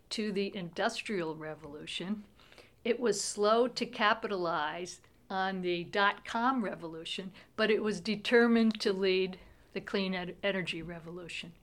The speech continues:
All of those are true, but what really triggered the change, I believe, was in two thir-, two thousand thirteen, when the air pollution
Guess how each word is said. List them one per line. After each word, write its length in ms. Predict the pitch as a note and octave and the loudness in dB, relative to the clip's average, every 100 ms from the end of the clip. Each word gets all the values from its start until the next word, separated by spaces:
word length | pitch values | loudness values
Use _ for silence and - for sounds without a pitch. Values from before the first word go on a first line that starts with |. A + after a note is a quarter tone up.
| - - - - - - _ | -20 -20 -20 -20 -20 -20 _
All 300 | B3+ D4 D#4 | 4 6 6
of 160 | C4+ F#3 | 4 2
those 480 | G3 G3 G3 - - _ | 2 2 -2 -6 -12 _
are 140 | G#3 F3+ | -6 -6
true, 320 | - A#3+ G3+ | -4 2 2
but 220 | A#3 A3 | 2 -2
what 160 | A3+ A3+ | -4 -4
really 520 | G#3+ A3+ C4 D4+ D4 | -6 -2 -2 0 -2
triggered 440 | C#4 - B3 G#3+ A3 | -2 2 2 2 0
the 100 | G#3+ | 0
change, 560 | - G#3 F3 D#3+ - - | 0 -2 -2 -6 -14 -6
I 220 | F#3+ G#3 | 0 2
believe, 600 | G#3 F#3+ F#3 G3+ D#3 C#3+ - _ - - | 0 -2 0 0 -2 -8 -16 _ -20 -4
was 200 | G3+ F3+ | -2 -2
in 160 | F#3 E3+ | -4 -4
two 220 | - B3 | -4 -4
thir-, 380 | A#3 - G3 F#3+ - | -4 -4 -4 -4 -6
two 140 | - | -6
thousand 460 | A3+ F#3 F#3+ G3 F3 | -4 -2 -2 -4 -6
thirteen, 680 | - F3 F3 - F3+ F3 E3+ _ _ - - - | -4 -6 -6 -10 -10 -14 -20 _ _ -20 -18 -4
when 220 | G3+ F#3+ | -2 0
the 180 | F#3 G3 | -2 -4
air 220 | G3+ G#3 A3 | 0 2 0
pollution 680 | - G3+ F3+ F3 E3+ D3 | -2 -4 -2 -2 -4 -8